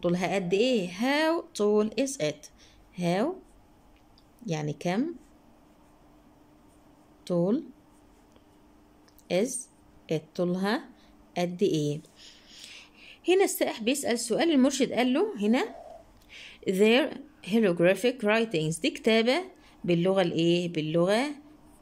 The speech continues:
الهيروغليفية. تمام، يبقى بيسأله هنا إيه؟ إيه الكتابة اللي عليها دي؟ تمام، يبقى what، يعني ما أو ماذا، are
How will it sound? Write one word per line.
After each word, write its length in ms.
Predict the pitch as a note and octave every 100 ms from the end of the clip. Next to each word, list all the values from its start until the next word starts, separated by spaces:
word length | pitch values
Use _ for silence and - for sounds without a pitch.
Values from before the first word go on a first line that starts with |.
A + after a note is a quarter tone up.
| -
الهيروغليفية. 1600 | D#3+ D#3+ E3 E3+ E3+ F3 F3+ E3+ F#3 A3 - B3+ B3+ G#3+ A3+ A#3 - - - - -
تمام، 460 | - G3+ A#3+ C4 C4+ - - - - - - - - -
يبقى 300 | D#3+ D#3+ F3
بيسأله 460 | F3 E3+ - G3 F#3
هنا 220 | G3 F3+
إيه؟ 440 | E3 D#3+ D#3+ D#3+ E3+ - - - - - - -
إيه 140 | A#3
الكتابة 500 | B3 - F3 F#3+ F#3
اللي 140 | F#3+ F3+
عليها 360 | F3+ G#3+ A3+
دي؟ 280 | G3+ A#3+ - - -
تمام، 380 | - E3 G#3+ D4+
يبقى 360 | F#3 F3 E3 F3
what، 300 | C#4 - - - - - -
يعني 240 | D#3 C#3+ C#3+
ما 180 | D#3+
أو 180 | E3+ D3+
ماذا، 460 | D#3 E3+ E3+ A3+ G4 - - - - - - - - - - - _ - - - - - - - - _ _ - - - - -
are 380 | E3+ E3+ G#3